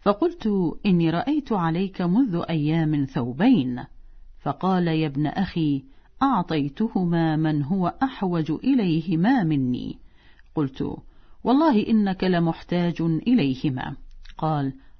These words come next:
'اللهم غفرانك، إنك لمعظم الدنيا،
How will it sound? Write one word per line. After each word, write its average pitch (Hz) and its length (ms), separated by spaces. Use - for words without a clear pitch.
'اللهم 190 640
غفرانك، 147 1000
إنك 185 440
لمعظم 180 1040
الدنيا، 156 920